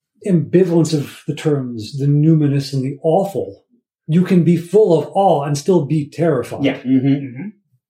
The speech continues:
Speaker 1: For me, the best encounters of things monstrous or strange or alien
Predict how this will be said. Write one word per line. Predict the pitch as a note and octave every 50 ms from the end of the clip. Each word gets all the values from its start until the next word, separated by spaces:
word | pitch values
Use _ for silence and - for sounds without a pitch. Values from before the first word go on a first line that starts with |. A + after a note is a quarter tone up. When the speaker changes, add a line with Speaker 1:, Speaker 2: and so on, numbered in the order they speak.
| _ _ _
Speaker 1:
For | - F#3
me, | F#3 G#3 G#3 D#3
the | D#3+ -
best | - F3 F#3+ F#3 - E3+
encounters | E3+ D3 D#3+ D3+ D3 C#3+ C#3 C3+ -
of | C#3+ C#3
things | - - D#3 D3 C#3+ C#3 B2+ A2 - - - -
monstrous | F#3 E3 C#3+ C#3+ C#3 C#3 C#3+ D3 D3 D3 - - D3+ D3 C#3+ -
or | - D3 C3
strange | - - - D3+ D3 D3 C#3+ C#3+ B2
or | C3 C#3+ D#3
alien | D3+ D3 D3 C#3+ C#3 C3 A#2+ A2+ A2